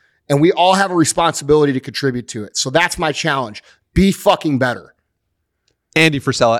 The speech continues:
Speaker 2: episode three forty-six. Thank you so
Speaker 1: Yeah,
Speaker 2: much,
Speaker 1: bro.
Speaker 2: man. That was
Speaker 1: That was
Speaker 2: fucking
Speaker 1: fun.
Speaker 2: amazing.
Speaker 1: Yeah, that was a great podcast, bro. You're really good at what you do, dude.
Speaker 2: Thank you.
Speaker 1: That was fucking awesome.
Speaker 2: I
Speaker 1: That was a
Speaker 2: appreciate
Speaker 1: great
Speaker 2: that.
Speaker 1: interview.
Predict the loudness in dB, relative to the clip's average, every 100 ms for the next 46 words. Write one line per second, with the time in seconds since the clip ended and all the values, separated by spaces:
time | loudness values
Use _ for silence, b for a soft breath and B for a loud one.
0 | 0 -2 -2 0 0 -2 -8 -8 -8 -8
1 | -8 -10 -12 -20 -16 -8 -8 -10 _ -20
2 | _ _ _ _ _ _ -20 -16 -4 -4
3 | -4 -12 -12 -10 -10 -14 -16 -14 -2 0
4 | 0 -2 -4 0 0 -2 -4 -4 -6 -12
5 | -18 -6 -4 -4 -8 -16 -18 -4 -2 -2
6 | -4 -10 -10 -12 -12 -16 -16 -18 -18 -14
7 | -12 -12 -12 -4 0 0 0 -2 -4 -6
8 | -10 -14 -16 -16 -20 -20 -20 -20 -14 -12
9 | -8 -8 -8 -12 -18 -18 -18 -10 -4 -4
10 | -4 -6 -6 -10 -10 -12